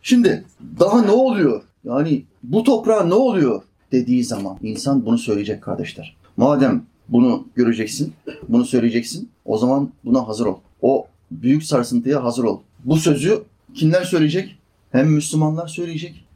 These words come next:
hem kafirler söyleyecek. Kafirler nasıl söylüyor? Kafirlerin uyanışı şöyle olacak diyor Kur'an. "Bizi uykumuzdan kim uyandırdı?" Bir, altta olan var, toprağın altında olanlar var. İki, toprağın üstünde olan var, iman etmeyenler. O büyük sarsıntıyla, ilk nefhayla, ilk sura üflenmeyle beraber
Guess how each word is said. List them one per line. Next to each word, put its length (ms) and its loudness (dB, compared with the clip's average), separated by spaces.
hem 220 0
kafirler 480 0
söyleyecek. 540 -10
Kafirler 420 0
nasıl 160 -4
söylüyor? 500 0
Kafirlerin 480 0
uyanışı 320 0
şöyle 280 0
olacak 320 -2
diyor 140 -6
Kur'an. 280 -4
"Bizi 280 0
uykumuzdan 540 0
kim 160 4
uyandırdı?" 600 0
Bir, 240 0
altta 380 -2
olan 320 0
var, 140 -10
toprağın 300 -4
altında 300 -4
olanlar 320 -6
var. 300 -20
İki, 240 -2
toprağın 380 2
üstünde 260 -4
olan 280 0
var, 140 -4
iman 300 2
etmeyenler. 600 -4
O 160 2
büyük 220 -4
sarsıntıyla, 560 0
ilk 280 -6
nefhayla, 500 0
ilk 220 -6
sura 360 -2
üflenmeyle 540 -2
beraber 460 -2